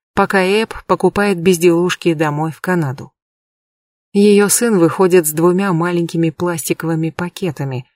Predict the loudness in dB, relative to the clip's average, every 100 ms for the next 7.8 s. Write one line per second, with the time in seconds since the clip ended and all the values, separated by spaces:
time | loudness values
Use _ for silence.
0 | _ _ _ -8 2 2 4 4 4 2
1 | 2 0 -4 -12 _ _ -4 -2 0 0
2 | 0 -2 0 2 2 0 0 0 0 0
3 | 0 2 0 0 0 -2 0 0 0 -2
4 | _ _ _ -2 0 2 0 2 2 2
5 | 0 -2 -2 -2 0 0 0 -2 -4 -6
6 | -2 0 0 0 -2 -4 -4 -2 -2 -4
7 | -4 -6 -4 -6 -8 -12 -18